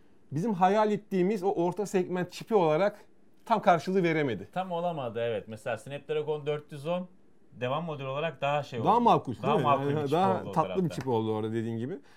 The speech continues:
Speaker 1: Burada da handikap yaratan unsur bence de haklısın, altı yüz on beş yerine ki hoş gerçi birazdan değineceğiz. Samsung'un da altı yüz on beşin yerine gelebilecek kendi çal-, çip çalışmaları başlamış.
Speaker 2: Ya
Speaker 1: Pers-
Speaker 2: Snapdragon mesela sekiz yüz on deseydi orada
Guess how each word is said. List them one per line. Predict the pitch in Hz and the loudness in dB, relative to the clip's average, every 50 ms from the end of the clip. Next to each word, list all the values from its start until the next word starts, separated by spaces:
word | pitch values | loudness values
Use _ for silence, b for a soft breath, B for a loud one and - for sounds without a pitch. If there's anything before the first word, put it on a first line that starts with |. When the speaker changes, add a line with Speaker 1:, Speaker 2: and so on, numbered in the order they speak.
| b b - | b b 0
Speaker 1:
Burada | 196 202 196 180 180 170 | 2 4 4 4 2 0
da | 196 190 - - - | 0 -2 -6 -10 -14
handikap | - 147 139 147 156 147 - 160 156 160 | -12 -8 -4 -4 -4 -2 -4 -6 -4 -4
yaratan | 160 151 135 156 151 | -4 -4 -4 -4 -4
unsur | 147 135 - 165 139 | -4 -4 -4 -2 -2
bence | 151 156 156 151 147 | -2 -2 -2 -2 0
de | |
haklısın, | 139 135 131 - 165 147 - 165 | -2 -2 -2 -4 -8 -10 -8 -4
altı | 160 139 131 127 - 143 | -2 -2 -2 -2 -2 -4
yüz | 131 147 | -2 -2
on | 147 135 135 | -2 -2 -2
beş | 139 135 - | -4 -4 -2
yerine | - 143 135 117 123 131 160 175 | -2 -2 0 0 -2 -2 -6 -6
ki | - - 165 160 - b b b b b b b - | -4 -2 -2 -2 -4 b b b b b b b -8
hoş | - 180 175 - - | -4 -2 -2 -2 0
gerçi | - 147 143 - 151 143 | 0 0 0 0 2 2
birazdan | 143 143 139 143 151 143 | 2 2 2 0 0 -2
değineceğiz. | 139 139 147 156 160 131 | -2 -2 -2 -2 -4 -4
Samsung'un | - 139 135 127 - 135 135 135 131 135 | -4 -6 -6 -6 -6 -6 -4 -4 -2 0
da | |
altı | 131 127 127 - | 0 -2 -2 -2
yüz | 131 127 | -4 -2
on | 135 131 131 | -2 -2 -4
beşin | 131 - 139 | -4 -6 -4
yerine | 127 127 127 131 | -4 -4 -2 -2
gelebilecek | 123 123 127 127 117 113 131 127 | 0 0 0 0 -2 -4 -6 -6
kendi | - 139 127 123 127 123 | -6 -6 -4 -4 -4 -4
çal-, | - 131 135 - - - | -4 -4 -4 -6 -10 -14
çip | - 135 - | -14 -10 -6
çalışmaları | - 131 120 117 123 127 123 123 120 | -6 -4 -4 -4 -6 -6 -4 -4 -2
başlamış. | 123 151 156 156 - 135 139 180 208 - - b b b b b b b b b b b b b - - - - - - - - - - - - | -2 -2 -2 -4 -4 -6 -6 -6 -6 -8 -12 b b b b b b b b b b b b b -20 -20 -20 -20 -20 -20 -20 -20 -20 -20 -6 0
Speaker 2:
Ya | - 214 | 0 0
Speaker 1:
Pers- | 220 | 0
Speaker 2:
Snapdragon | - - 214 254 254 - 269 269 262 254 262 254 | 0 -2 -8 -8 -8 -8 -8 -8 -8 -8 -6 -6
mesela | 254 254 254 - 233 226 | -6 -8 -6 -6 -6 -6
sekiz | 233 - 240 226 - - 233 220 | -6 -8 -14 -14 -12 -14 -14 -12
yüz | 233 220 214 | -10 -8 -6
on | 240 247 240 226 | -6 -4 -4 -4
deseydi | 202 - - 165 151 135 135 | -6 -6 -6 -6 -6 -4 -4
orada | 123 120 120 117 143 180 247 | -2 -4 -4 -4 -8 -10 -10